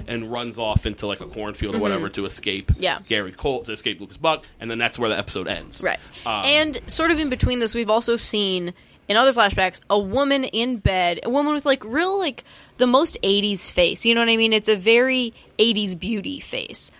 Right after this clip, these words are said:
Speaker 2: Like, it's her, she's got high cheekbones, but her face is kinda round.
Speaker 1: Yeah, yeah, yeah.
Speaker 2: And her hair has that, like, she just looks very, very much the picture of, like, uh, she kinda looks a little bit like, um, uh,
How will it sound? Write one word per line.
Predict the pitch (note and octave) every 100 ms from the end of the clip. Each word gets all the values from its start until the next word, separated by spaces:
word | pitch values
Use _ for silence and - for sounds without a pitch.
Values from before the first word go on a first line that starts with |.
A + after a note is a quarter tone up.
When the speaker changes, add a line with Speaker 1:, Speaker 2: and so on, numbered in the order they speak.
| -
Speaker 2:
Like, | A3+ -
it's | - A#3 - -
her, | A3 A#3+ A3+
she's | B3+
got | C#4+ -
high | D#4 F4+
cheekbones, | - D#4 - D4 C#4+
but | A#3
her | A#3
face | A3 A#3+ B3+
is | G#3+
kinda | - A#3+ G#3
round. | F3+ G3+ B3+ D4
Speaker 1:
Yeah, | B3
yeah, | A3+ G3+
yeah. | G3+
Speaker 2:
And | A#3
her | B3
hair | G#3 A#3+ B3+
has | B3+ B3 A3+
that, | G#3+ G3 -
like, | F#3+ F3+ - - -
she | D4
just | D4
looks | D4 A3+
very, | G3+ A#3+ A#3+
very | G#3 F#3+ A#3 A#3
much | A3+ -
the |
picture | G#3 G#3+ - G3+
of, | F3
like, | F3+ F3 -
uh, | G#3 F#3 F3 - - -
she | - D4
kinda | F4 F#4
looks | F4 -
a |
little | D#4+ D4+
bit | C#4 C4
like, | A3 -
um, | G3+ G3 F3 E3+ - _ - _ -
uh, | F#3+ F3+ F3 E3+ G2